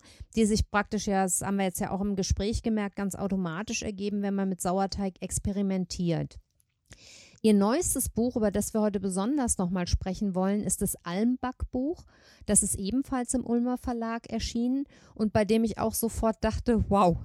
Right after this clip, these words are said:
als ich das in den Händen gehalten habe, das ist ein Werk, bei dem ich ehrlich gesagt einfach nur voller Neid fragen kann,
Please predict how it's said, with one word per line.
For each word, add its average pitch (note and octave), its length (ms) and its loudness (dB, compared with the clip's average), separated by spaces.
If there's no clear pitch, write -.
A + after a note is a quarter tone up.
als G3 220 0
ich - 60 -4
das G#3+ 160 2
in A3 60 -2
den G3+ 140 -2
Händen A3+ 320 -2
gehalten F3+ 400 -2
habe, F#3+ 240 0
das G3 220 0
ist - 240 -2
ein G#3 180 -2
Werk, F#3+ 400 0
bei G#3 140 0
dem B3+ 320 4
ich - 320 -2
ehrlich B3 360 2
gesagt B3 340 0
einfach B3 280 0
nur A#3+ 200 4
voller A#3 320 2
Neid G#3+ 340 0
fragen G#3+ 460 -2
kann, A#3 260 0